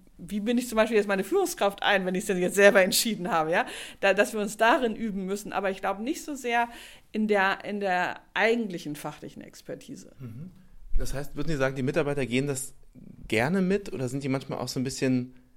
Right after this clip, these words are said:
Speaker 2: also gibt's auch manchmal so den, denjenigen, der sagt so, "Ja, pf, also früher war's schon irgendwie auch so ein bisschen einfacher, man wusste irgendwie, da kommt eine Ansage, man arbeitet das ab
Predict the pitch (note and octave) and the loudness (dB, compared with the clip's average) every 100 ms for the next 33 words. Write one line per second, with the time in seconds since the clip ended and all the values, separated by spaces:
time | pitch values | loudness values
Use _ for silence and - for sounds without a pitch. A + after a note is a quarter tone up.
0 | _ _ _ - - - - C3 B2+ - | _ _ _ -20 -20 -20 -10 -4 -4 -4
1 | D#3 - C#3 C#3+ D3 C#3 C3+ C#3+ C#3+ C#3 | -6 -2 -2 -2 -2 -2 0 0 0 0
2 | B2+ C#3+ C#3 C#3+ D3 B2+ B2 B2+ C3 A#2 | -2 0 0 0 2 2 0 -2 -2 0
3 | A#2+ A2 - - - B2+ - D3+ C3+ C#3 | 0 -4 -12 -14 -12 -12 0 0 2 -2
4 | - D#3+ D3+ C#3+ - C3+ C#3 C3 B2+ - | -4 -6 -6 -6 -6 -4 -4 -4 -6 -6
5 | - E3 E3+ D#3 D3 B2 C3 - D3+ D3 | -2 -2 -2 -4 -2 0 -2 -4 -4 -2
6 | C3 B2+ B2+ B2 A2+ - A2+ - E3 C#3+ | -2 0 -2 -4 -6 -4 -4 -2 2 2
7 | B2+ C3 A#2+ A2+ A#2+ B2 A#2 A2+ - D#3 | 2 2 0 0 -2 -4 -6 -2 -2 -2
8 | - | -4